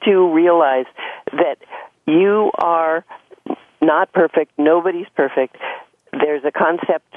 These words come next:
the shadow by Carl Jung, that we're everything that we think we're not. We're, we're,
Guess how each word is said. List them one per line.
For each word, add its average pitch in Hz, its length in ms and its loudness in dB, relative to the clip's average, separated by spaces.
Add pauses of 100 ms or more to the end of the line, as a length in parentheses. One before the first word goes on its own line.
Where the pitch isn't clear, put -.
the 147 100 0 (120)
shadow 151 580 -2
by 120 140 -2
Carl 139 360 0
Jung, 120 360 0 (500)
that 131 220 -2 (100)
we're 131 260 0
everything 156 800 -2 (280)
that - 180 -4
we 135 200 -2 (140)
think 147 220 -4 (340)
we're 135 120 2
not. 127 380 0 (600)
We're, 123 280 4 (1600)
we're, 143 280 2